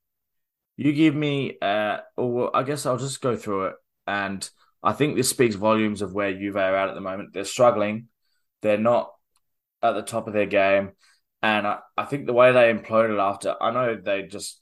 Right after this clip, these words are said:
got robbed a winner, but to get three red cards from it in the end, um, I think shows there's a bit of pressure they're building on them,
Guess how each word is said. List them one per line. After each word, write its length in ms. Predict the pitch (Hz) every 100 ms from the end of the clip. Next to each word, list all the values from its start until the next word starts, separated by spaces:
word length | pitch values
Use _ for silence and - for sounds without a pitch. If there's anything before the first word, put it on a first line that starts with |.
| _
got 240 | 95 - 95
robbed 280 | 104 98
a 40 | 95
winner, 460 | 98 98 92 110 _ _ _ _ _ _
but 200 | 104 -
to 80 | 110
get 280 | 113 - - _ _ _ _ _
three 360 | - 110 117 113
red 260 | 110 101 92
cards 340 | 101 101 101
from 200 | 104 95
it 120 | 101 - _ -
in 120 | 98
the 120 | 95
end, 300 | 90 92 110 - - - _ -
um, 280 | 98 98 78
I 120 | 85
think 320 | - 151 127
shows 360 | - 147 131 120
there's 160 | 107
a 60 | 101
bit 160 | 120
of 100 | 127
pressure 360 | - 123 120 113
they're 180 | 107 107
building 400 | 110 110 107 101
on 160 | 95
them, 300 | 95 107 131